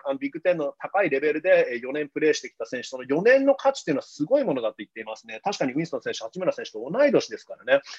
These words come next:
最近はそのワンアンドダウン、大学一年からもうすぐプロに行ってしまう選手が多い中、この四年間大学でプレーしたっていうのはすごくこの、えー、これまで、えー、戦ってきた上でも、そのエヌビーエーに行っても、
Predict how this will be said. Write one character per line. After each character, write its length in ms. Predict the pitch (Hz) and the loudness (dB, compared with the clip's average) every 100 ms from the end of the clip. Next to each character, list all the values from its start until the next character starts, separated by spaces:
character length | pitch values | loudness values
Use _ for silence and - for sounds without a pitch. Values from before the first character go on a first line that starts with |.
| - | -6
最 220 | - 165 | 2 2
近 180 | 160 175 | 4 2
は 100 | 170 | 4
そ 120 | 170 | 4
の 120 | 160 | 2
ワ 180 | 143 160 | 4 4
ン 100 | 165 | 2
ア 80 | 165 | 2
ン 40 | |
ド 120 | 160 151 | 2 2
ダ 140 | 160 | 2
ウ 60 | 123 | 2
ン、 40 | - _ | -4 _
大 160 | 143 151 | 2 2
学 180 | 160 160 | 0 -4
一 180 | 160 | -4
年 140 | 165 143 | -4 -2
か 80 | 135 | -2
ら 60 | |
も 60 | 127 | -4
う 20 | |
す 120 | - | -6
ぐ 100 | 143 | -8
プ 100 | 143 | -2
ロ 120 | 135 147 | 0 0
に 100 | 123 | -2
行 60 | |
っ 20 | |
て 80 | - | -8
し 120 | 135 | -6
ま 100 | 139 | -4
う 40 | 135 | -4
選 160 | 147 135 | -4 -6
手 60 | |
が 100 | 127 | -4
多 160 | 123 160 | -4 -4
い 60 | 147 | -4
中、 380 | 127 139 127 - _ - | -2 -2 -2 -4 _ -6
こ 80 | |
の 140 | 123 120 | -4 -2
四 160 | 127 | -2
年 200 | 156 175 | 0 0
間 180 | 170 127 | 0 -2
大 160 | 117 123 | 0 0
学 200 | 131 135 | -2 -4
で 100 | 123 | -6
プ 100 | 143 | 0
レ 120 | 139 | 0
ー 20 | |
し 80 | 123 | 0
た 100 | 127 | -4
っ 80 | 123 | -6
て 80 | 120 | -4
い 20 | |
う 40 | |
の 60 | 131 | -4
は 80 | 127 | -4
す 180 | - | -6
ご 120 | 127 170 | -4 0
く 180 | 175 | 0
こ 120 | 123 123 | 0 -2
の、 220 | 120 117 - _ - | -2 -4 -6 _ -4
え 100 | 113 | -2
ー、 40 | |
こ 100 | - | 0
れ 60 | 131 | 0
ま 140 | 139 | 2
で、 240 | 131 113 - _ | 2 2 0 _
え 240 | - 110 113 | -8 -6 -4
ー、 60 | 135 | -2
戦 200 | 139 135 | 0 0
っ 80 | 139 | 0
て 80 | 143 | -4
き 100 | - | -2
た 100 | 117 | 0
上 180 | 123 | 0
で 100 | 131 | -2
も、 300 | 113 120 117 - | -2 0 -2 -4
そ 140 | - | -8
の 260 | 117 113 117 | -6 -4 -4
エ 60 | |
ヌ 80 | 131 | -2
ビ 140 | 127 135 | 0 0
ー 40 | |
エ 20 | |
ー 20 | |
に 80 | 120 | 0
行 80 | 110 | -2
っ 20 | |
て 100 | - | 2
も、 220 | 160 120 | 4 2